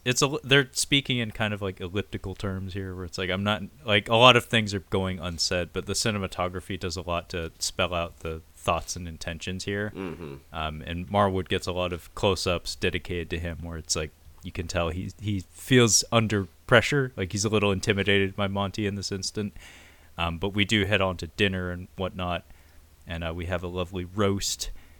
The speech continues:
Speaker 1: and Monty just will not shut the fuck up because he has stories for everything, and I,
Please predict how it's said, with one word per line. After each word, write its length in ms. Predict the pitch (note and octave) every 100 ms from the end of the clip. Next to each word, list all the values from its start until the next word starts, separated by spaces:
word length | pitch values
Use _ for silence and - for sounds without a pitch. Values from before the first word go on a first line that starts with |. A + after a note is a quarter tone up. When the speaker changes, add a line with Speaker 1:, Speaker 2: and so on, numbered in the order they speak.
| - - E2+
Speaker 1:
and 300 | E2+ F2 F2
Monty 320 | G2+ G2 F#2+
just 220 | F2 -
will 80 | E2
not 200 | D#2+ D2+
shut 180 | - -
the 60 | -
fuck 240 | - - -
up 340 | C3+ D#3+ -
because 280 | B2 G#2+ F#2+
he 80 | G2+
has 140 | F#2+ -
stories 420 | - G2 F#2+ F2
for 160 | - -
everything, 640 | A#2 A#2+ A#2 A#2 A2 G#2+
and 360 | - F2 E2+ E2+ -
I, 180 | F2